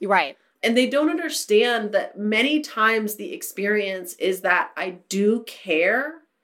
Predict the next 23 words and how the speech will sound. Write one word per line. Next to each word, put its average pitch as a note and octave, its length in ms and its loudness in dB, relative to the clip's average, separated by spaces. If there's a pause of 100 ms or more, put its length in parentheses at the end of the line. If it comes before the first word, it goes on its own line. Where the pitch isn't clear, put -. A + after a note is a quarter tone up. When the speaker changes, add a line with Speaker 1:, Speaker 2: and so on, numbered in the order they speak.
(440)
Speaker 2:
I G3+ 180 4
see G#3+ 460 -2
it C#4 240 4
several A3 380 4
times G#3+ 420 0
a G3+ 60 2
day, F#3 500 0
whether A#3 340 2
it's A3 240 -4
the G#3+ 100 -4
dishes A3+ 280 0
in A#3+ 60 2
the A#3 80 2
sink, A3 380 2
the G3 140 2
Speaker 1:
Right. G3+ 100 4
Speaker 2:
return A#3 880 0
that A3 160 2
I G#3 80 2
haven't G#3 420 -4
put, - 160 -6
returned G#3+ 540 2
yet. G#3+ 480 0